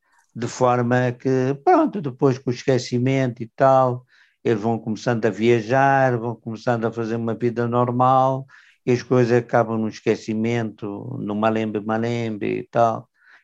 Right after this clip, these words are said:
e a coisa vai indo. Por isso, não, não há uma boa imagem em Angola de que há um combate sério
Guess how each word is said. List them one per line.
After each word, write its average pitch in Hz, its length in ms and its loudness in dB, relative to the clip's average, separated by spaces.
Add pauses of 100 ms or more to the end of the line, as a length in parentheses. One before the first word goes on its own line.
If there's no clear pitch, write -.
e 110 60 0
a 104 60 -2
coisa 110 280 0
vai 113 260 0
indo. 92 360 -4 (840)
Por 143 180 4
isso, 107 680 0
não, 135 840 2 (640)
não 151 340 2
há 131 200 4
uma 113 200 -2
boa 110 320 0
imagem 85 640 -4 (1400)
em 98 180 -2
Angola 98 760 0 (800)
de 120 200 2
que 131 560 4 (500)
há 147 120 2
um 151 140 4
combate 131 600 0
sério 117 960 -4